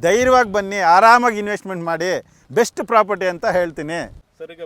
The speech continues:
Speaker 2: ಪ್ರೈಸ್ ವಿಚಾರಕ್ಕೆ ಬಂದ್ರೆ ಎಷ್ಟಿದೆ?
Speaker 1: ಸರ್, ಇದು ಬಂದು ನಾವು ಟ್ವೆಂಟಿ ತರ್ಟಿ ಎಂಟು ಲಕ್ಷ ಮಾಡ್ತಾ ಇದೀವಿ. ಕೃಷಿ ಮಾರ್ಕೆಟ್ ಚಾನೆಲ್ ಕಡೆಯಿಂದ ಏನಾದರೂ ಬಂದ್ರೆ ಐವತ್ತು ಸಾವಿರ ರೂಪಾಯಿ ಡೈರೆಕ್ಟಾಗಿ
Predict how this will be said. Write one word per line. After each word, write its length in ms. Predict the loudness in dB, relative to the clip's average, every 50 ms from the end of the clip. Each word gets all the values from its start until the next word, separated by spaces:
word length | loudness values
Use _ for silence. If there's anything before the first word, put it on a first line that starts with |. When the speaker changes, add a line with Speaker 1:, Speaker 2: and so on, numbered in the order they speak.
| -18 _
Speaker 2:
ಪ್ರೈಸ್ 260 | -16 -16 -16 -16 -18 -20 -20
ವಿಚಾರಕ್ಕೆ 340 | -20 -20 -20 -20 -20 -20 -20
ಬಂದ್ರೆ 160 | -20 -20 -20 -20 -20
ಎಷ್ಟಿದೆ? 300 | _ _ -20 -20 -20 -20 _ _ _ _ -4 -2
Speaker 1:
ಸರ್, 160 | 0 0 2 0 0
ಇದು 120 | 2 2 2 2 2
ಬಂದು 240 | -2 -2 -2 -2 -2 -2 -4 -6 -4 -2
ನಾವು 160 | -2 -2 -2 -2 -6
ಟ್ವೆಂಟಿ 300 | -8 -8 -8 -10 -10 -6 -4
ತರ್ಟಿ 300 | -4 -4 -4 -6 -6 -6 -6 -8 -12 _ _ _ _ _ -10 -8 -8
ಎಂಟು 220 | -6 -6 -2 -2
ಲಕ್ಷ 160 | -2 -2 -2 -4 -4 -2
ಮಾಡ್ತಾ 260 | -4 -6 -4 -4 -4 -4 -4
ಇದೀವಿ. 240 | -6 -8 -8 -8 -10 -10 _ _ _ _ _ -10
ಕೃಷಿ 240 | -10 -8 -6 -6 -4 -2 -2
ಮಾರ್ಕೆಟ್ 360 | -2 -2 -2 -4 -6 -6 -2 -2
ಚಾನೆಲ್ 260 | -2 -2 -2 -4 -6 -4 -4
ಕಡೆಯಿಂದ 240 | -4 -4 -4 -4 -4 -4 -4
ಏನಾದರೂ 300 | -4 -4 -6 -6 -8 -8 -8
ಬಂದ್ರೆ 240 | -8 -4 -2 -2 -2 -2 -2 _ _ _ -6 -2 0
ಐವತ್ತು 240 | 0 0 0 0 -2
ಸಾವಿರ 120 | -2 -2 -2
ರೂಪಾಯಿ 200 | -4 -4 -2 -2
ಡೈರೆಕ್ಟಾಗಿ 380 | -2 -2 -2 -2 -4 -4 -4